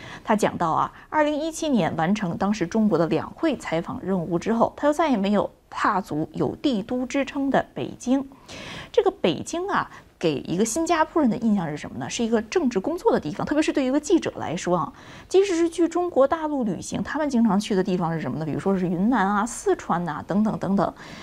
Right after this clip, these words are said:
想吃好吃的就去广东，哎，想去看一看跟新加坡不太一样的景观，那就去东北或者是内蒙。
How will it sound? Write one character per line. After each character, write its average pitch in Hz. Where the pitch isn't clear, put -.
想 254
吃 247
好 202
吃 -
的 311
就 277
去 269
广 180
东， 277
哎， 311
想 190
去 254
看 311
一 294
看 285
跟 285
新 311
加 302
坡 285
不 240
太 302
一 285
样 320
的 254
景 139
观， 165
那 220
就 220
去 -
东 294
北 -
或 247
者 208
是 208
内 330
蒙。 -